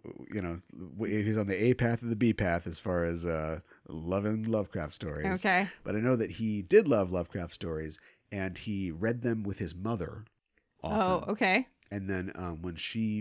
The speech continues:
Speaker 1: began to, uh, get sick, and he was
Speaker 2: Mm.
Speaker 1: taking care of her, like, he read them to her. So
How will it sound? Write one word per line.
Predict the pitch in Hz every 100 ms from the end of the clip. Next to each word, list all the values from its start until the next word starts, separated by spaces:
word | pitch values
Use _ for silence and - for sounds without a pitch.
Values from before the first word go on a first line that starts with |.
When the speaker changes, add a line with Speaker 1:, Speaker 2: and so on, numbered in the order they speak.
| 104
Speaker 1:
began | 101 87 85 85 85
to, | - 85 80 80 65
uh, | 76 76 80
get | 87 -
sick, | - 156 151 - - -
and | 202 196
he |
was | 185
Speaker 2:
Mm. | 175
Speaker 1:
taking | 98 90
care | - 147 120
of | 85
her, | 78 73 76
like, | 76
he | - 98 80
read | 82 78
them | 78 78
to | -
her. | 73 62
So | - 80